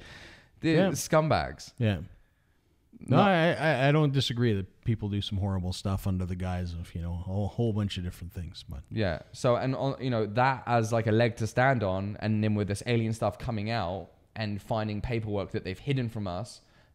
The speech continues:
Speaker 1: on stuff that's not real, it's kinda like, fuck, you've got the most evil, manipulative fucking government that steals our money, s-, puts it on things that we have no idea are going on, black
Speaker 2: Yeah.
Speaker 1: market projects, billions of dollars,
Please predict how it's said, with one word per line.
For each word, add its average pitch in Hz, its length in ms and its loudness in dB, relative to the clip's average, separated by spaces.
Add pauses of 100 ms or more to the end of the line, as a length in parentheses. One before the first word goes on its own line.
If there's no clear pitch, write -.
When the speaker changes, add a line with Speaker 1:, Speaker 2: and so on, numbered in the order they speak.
(300)
Speaker 1:
on 101 180 -2
stuff 110 280 0
that's - 420 -6
not 120 180 -2
real, 110 400 0 (280)
it's 113 140 -6
kinda 135 200 0
like, 127 220 0
fuck, 120 240 -2
you've 110 80 0
got 120 160 -4
the 117 60 2
most 117 320 0 (100)
evil, 147 600 2 (460)
manipulative 127 840 4 (180)
fucking 120 280 0
government 104 500 0 (640)
that 107 180 0 (260)
steals 143 520 2
our 120 100 4
money, 98 400 0 (280)
s-, - 360 -16
puts - 260 -4
it 147 60 0
on 131 140 2
things 123 260 -2
that 117 80 0
we 107 100 0
have 104 160 2
no 127 300 6
idea 117 300 4
are 110 100 4
going 107 260 2
on, 98 360 -2
black 113 240 4
Speaker 2:
Yeah. 98 40 0
Speaker 1:
market 120 400 2
projects, 107 600 -2
billions 135 500 2
of 113 100 2
dollars, 107 460 0